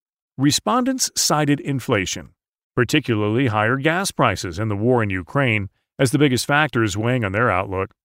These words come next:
Elsewhere in economic data out Tuesday, U S job openings fell last month to marginally retreat from a record high, while vacancies still far outpaced new hires as employers struggled to bring back more sidelined workers.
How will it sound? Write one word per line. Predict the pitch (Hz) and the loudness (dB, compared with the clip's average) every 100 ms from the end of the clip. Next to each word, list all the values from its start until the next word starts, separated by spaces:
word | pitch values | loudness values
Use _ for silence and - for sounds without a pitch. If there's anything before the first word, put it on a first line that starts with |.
| _ _ _ _ - | _ _ _ _ -2
Elsewhere | 143 214 - 277 | -2 0 0 2
in | 165 | 2
economic | 120 123 110 101 98 | 2 0 -2 -2 -2
data | 98 98 101 | 0 0 0
out | 101 101 | -2 -4
Tuesday, | - 113 101 117 127 170 _ _ _ | -4 -6 -2 0 0 -4 _ _ _
U | 180 277 | 4 4
S | 156 | 4
job | 185 214 233 | 0 -2 0
openings | 175 175 196 190 | 2 2 0 -2
fell | - 226 170 | -4 0 0
last | 113 107 98 - | 2 0 -2 -4
month | 117 131 151 | -2 -2 -4
to | - 156 | -4 -2
marginally | 156 220 202 165 165 156 147 | 0 0 -2 -2 0 2 2
retreat | 131 117 - 208 117 | 0 -4 -2 -2 -2
from | - 110 | -4 -2
a | |
record | 104 117 110 | 0 0 -2
high, | 92 147 123 80 - _ _ _ - | -2 0 -2 -4 -14 _ _ _ -2
while | 127 131 | 0 2
vacancies | 127 208 170 123 - 113 104 | 2 2 0 -2 -2 -2 -4
still | - 196 | -2 -2
far | 160 196 175 | -2 -2 0
outpaced | 160 151 120 147 139 - | 0 -2 -2 0 0 0
new | 214 | -2
hires | 170 107 92 113 | 0 0 0 -2
as | 135 123 | -2 -2
employers | 123 - 165 175 160 120 | -4 -2 2 4 4 0
struggled | - 196 135 123 | -2 -2 0 -2
to | 113 | -2
bring | 120 127 117 | -2 0 2
back | 113 110 113 | 0 0 -2
more | 113 | 0
sidelined | 123 - 98 92 98 98 120 | 0 0 0 0 -2 -2 -2
workers. | 120 127 120 95 76 - | 0 0 0 -4 -4 -12